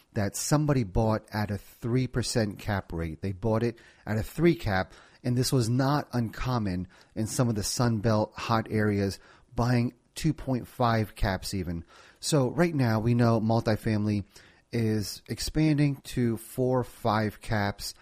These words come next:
They should be a little bit higher, but down from the threes to, let's say, the mid fours and fives, mid fives. A three percent cap rate on a thirty million dollar property yields an N O I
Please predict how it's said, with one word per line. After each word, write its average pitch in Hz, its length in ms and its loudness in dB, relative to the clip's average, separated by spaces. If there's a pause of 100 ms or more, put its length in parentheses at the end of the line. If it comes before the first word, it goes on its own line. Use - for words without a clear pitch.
(280)
They 117 120 -2
should 165 240 0
be 147 60 2
a 139 60 6
little 120 180 2
bit 110 140 0
higher, 107 420 0 (200)
but 98 320 -2 (420)
down 139 280 4
from 160 140 2
the 147 80 4
threes 120 640 2
to, - 280 -4
let's 104 200 -4
say, 104 220 0
the 98 100 -2
mid 107 280 0
fours 107 380 0
and 95 120 -2
fives, 101 520 0
mid 98 200 0
fives. 78 440 -2 (720)
A 110 60 -6
three 165 420 -2
percent 135 680 -2
cap - 380 -4
rate 92 280 -2
on 104 120 -4
a 101 80 -4
thirty 151 440 0
million 131 400 2
dollar 107 280 0
property 82 600 -4 (680)
yields 120 560 4
an 110 240 -2
N 147 160 4
O 156 160 6
I 85 400 0